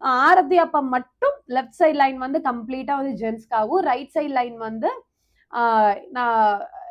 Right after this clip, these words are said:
நான் என்-, என்னை நான் இப்படி இரு-, பார்த்துட்டு சொல்றதுனால உங்களுக்கு ரைட் சைடு வந்து லேடீஸ், லெஃப்ட் சைடு வந்து ஜென்ஸ்ன்னு சொல்றேன். So, டுவர்ட்ஸ் பாபா, பா-,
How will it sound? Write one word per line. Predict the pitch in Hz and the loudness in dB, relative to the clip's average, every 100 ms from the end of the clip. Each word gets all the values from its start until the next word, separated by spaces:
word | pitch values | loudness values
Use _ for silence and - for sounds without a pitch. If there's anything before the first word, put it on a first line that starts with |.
| - | -12
நான் | 247 | -6
என்-, | 233 233 247 | -6 -6 -8
என்னை | 240 226 | -6 -4
நான் | 233 240 277 | -4 -2 -2
இப்படி | 285 247 269 262 | -4 -6 -6 -6
இரு-, | 254 226 _ 269 | -8 -10 _ 2
பார்த்துட்டு | 269 277 339 370 | 2 2 -2 0
சொல்றதுனால | 277 262 247 269 427 605 | -2 -2 -4 -4 -4 -2
உங்களுக்கு | 330 262 240 | -2 -2 -2
ரைட் | 233 254 - | -2 -2 -6
சைடு | 277 | -8
வந்து | 240 240 | -6 -8
லேடீஸ், | 254 240 226 311 392 | -6 -4 -2 -4 -4
லெஃப்ட் | 269 220 | -6 -6
சைடு | 269 240 | -10 -10
வந்து | 233 233 220 | -12 -8 -8
ஜென்ஸ்ன்னு | 220 220 220 | -8 -10 -14
சொல்றேன். | 220 196 190 - _ _ | -10 -10 -10 -14 _ _
So, | 277 | 0
டுவர்ட்ஸ் | 311 349 262 | 4 4 4
பாபா, | 254 277 302 330 | 2 4 4 4
பா-, | 302 294 | 4 2